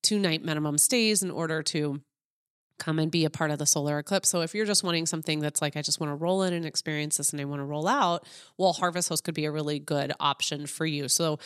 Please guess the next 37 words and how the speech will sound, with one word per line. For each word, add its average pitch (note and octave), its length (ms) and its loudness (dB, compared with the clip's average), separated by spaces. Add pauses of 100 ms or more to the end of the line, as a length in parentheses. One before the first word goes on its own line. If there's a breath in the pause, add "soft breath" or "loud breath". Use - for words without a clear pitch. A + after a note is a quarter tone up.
(320 loud breath)
uh, D#3+ 260 2
I F#3 140 2
think G3+ 220 -4
that G3+ 120 -2
you F#3+ 100 0
can F3+ 120 2
just E3 120 0
go F3 100 0
over D#3 100 0
to D#3+ 60 2
harvest D3 280 0
host D3 160 -2
dot D3 140 -2
com D3+ 240 -4
and D3+ 80 -4
they've D3+ 100 -4
got D3+ 180 -2
all D3+ 120 -2
that D3 220 -4
information E3+ 540 0
over E3 160 0
there. D3 220 -2 (380 loud breath)
But G3 120 2
if G#3+ 120 0
you're C#4 140 2
wanting A#3 240 4
to G#3+ 60 -2
make F#3+ 140 -2
this F#3 160 0
a F3+ 60 2
bigger E3 320 0
thing A#3 320 2
and G3 100 4
it's - 300 2
just - 200 2
like, F3+ 300 0
now F#3 500 2